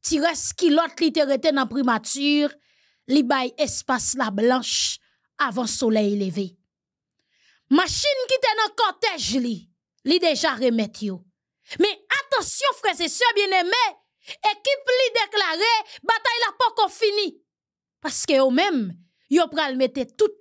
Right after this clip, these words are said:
kakachat de yo. Alix Didier Fizeme débarqué dans villa d'accueil, la police, plus soldats la l'armée d'Haïti, accompagne elle pour venir recevoir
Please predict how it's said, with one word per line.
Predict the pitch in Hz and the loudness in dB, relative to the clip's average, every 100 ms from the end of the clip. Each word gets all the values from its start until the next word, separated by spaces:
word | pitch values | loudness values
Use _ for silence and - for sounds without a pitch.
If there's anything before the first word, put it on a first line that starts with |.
| - | -6
kakachat | 208 254 220 - 269 | -4 -2 -2 0 -2
de | 208 170 226 | -2 -6 -4
yo. | 202 208 - _ _ _ _ _ _ _ _ _ _ _ _ | -2 -4 -10 _ _ _ _ _ _ _ _ _ _ _ _
Alix | 392 453 523 571 571 - - 254 | -4 -2 0 -2 -2 -4 -4 -4
Didier | 202 415 285 494 440 | -2 -2 0 -2 -2
Fizeme | - 415 285 349 311 392 453 453 _ _ _ | -4 -4 0 0 2 2 2 0 _ _ _
débarqué | 185 440 440 403 339 427 | -4 -2 0 -2 -2 -2
dans | 381 339 | 0 0
villa | 330 381 359 | 0 0 -2
d'accueil, | 320 - 370 415 453 440 302 _ _ - | -4 -4 -2 -2 0 -2 -2 _ _ -2
la | 285 403 403 | 2 2 2
police, | 403 330 381 440 - - - _ _ | 0 2 2 0 -2 -6 -10 _ _
plus | 440 453 | 0 0
soldats | 453 - - 415 311 277 403 | 0 -2 0 0 0 0 0
la | |
l'armée | 320 320 359 | 0 0 0
d'Haïti, | 320 302 247 - 403 427 427 _ _ _ 427 | -2 -4 -8 -6 0 0 0 _ _ _ -6
accompagne | 415 440 - 359 320 | -2 -4 -2 -2 0
elle | 359 302 190 175 _ _ _ _ _ | -2 -2 -8 -18 _ _ _ _ _
pour | - 311 | -4 0
venir | 294 269 269 | 2 4 2
recevoir | 339 - 381 294 262 339 | 0 -2 0 0 0 0